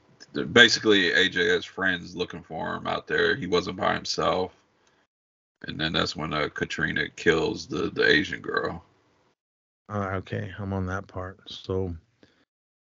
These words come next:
Speaker 2: yeah, she kinda pulls her over and then pulls her heart out. <laughs> It, it was a quick scene. She's, uh, talking to her, and then she, like, just jams her hand into her chest and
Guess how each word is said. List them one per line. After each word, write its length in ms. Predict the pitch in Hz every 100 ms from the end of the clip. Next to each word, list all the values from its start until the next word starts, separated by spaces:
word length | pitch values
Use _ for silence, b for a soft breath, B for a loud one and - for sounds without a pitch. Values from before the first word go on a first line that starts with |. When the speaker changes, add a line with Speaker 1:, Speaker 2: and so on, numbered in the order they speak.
| _ -
Speaker 2:
yeah, 160 | 107
she 220 | 101 - 139
kinda 280 | 135 113 -
pulls 280 | 117 117 101
her 120 | 104
over 320 | 104 98 98
and 180 | 98 95
then 480 | 95 95 95 92 85 _ _ _ _ _ _ _ _
pulls 260 | - 120 107
her 120 | 107
heart 260 | 98 113 107
out. 320 | 95 95 - _ -
<laughs> 540 | - - - - - - _ b b b b -
It, 420 | 120 - 156 139
it 80 | 170
was 220 | 170 147
a 120 | 143
quick 280 | 131 175 156
scene. 480 | - 143 139 123 107 - _ _ _ _ _
She's, 340 | - 127 117
uh, 200 | 117 110 101
talking 440 | 123 135 131 117
to 40 | 110
her, 360 | 110 107 107
and 240 | 104 98 101
then 160 | 101
she, 220 | 95 - 101
like, 180 | 104
just 300 | 98 98 92
jams 500 | 90 101 131 117 123
her 140 | 117 110
hand 340 | 117 117 113
into 240 | 110 101 107
her 120 | 98
chest 480 | - 117 110 95 98
and 160 | 92